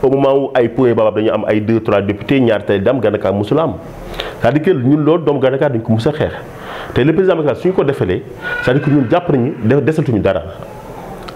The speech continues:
En terme politique, en terme politique, parce que reconnaissance boobu ñun jàpp nañu mooy li amul lu gënoon ëppal solo Grand Dakar, te loolu président Macky Sall defal ñu ko. Man jàpp naa ne le président Macky Sall defal ñu dara. Maintenant, en terme social, politique yi, c'est pas, c'est, c'est pas des politiques communales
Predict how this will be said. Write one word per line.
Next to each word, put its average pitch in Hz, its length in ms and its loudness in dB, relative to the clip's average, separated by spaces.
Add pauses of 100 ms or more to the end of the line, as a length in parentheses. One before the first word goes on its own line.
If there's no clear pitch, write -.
En 151 160 0
terme 175 300 2
politique, 117 500 0
en 117 60 2
terme 123 160 0
politique, - 160 -2
parce 156 140 -4
que 160 80 2
reconnaissance 175 500 0
boobu 123 240 0
ñun 113 120 0
jàpp 131 220 0
nañu 101 240 0 (460)
mooy 143 320 4
li 131 100 0 (340)
amul 170 240 2
lu 143 140 0
gënoon 190 340 2
ëppal 160 220 0
solo 147 220 0
Grand 107 160 0
Dakar, 92 300 -2
te - 80 -2
loolu 110 120 2
président 113 220 2
Macky 104 120 -4
Sall 101 240 -2
defal 101 220 -2
ñu 87 100 0
ko. - 100 -10 (540)
Man 101 160 0
jàpp 131 140 0
naa 117 100 2
ne 113 60 0
le 113 80 0
président 117 200 2
Macky 104 140 -6
Sall 95 140 0
defal 98 200 0
ñu 90 60 0
dara. 80 220 -2 (420)
Maintenant, 170 360 4
en 175 120 2
terme 185 200 2
social, 170 420 0
politique 156 300 2
yi, 226 100 2
c'est 143 200 -2
pas, 220 440 0
c'est, 147 240 0
c'est 151 100 0
pas 170 180 2
des 180 160 2
politiques 165 380 -2
communales 156 420 2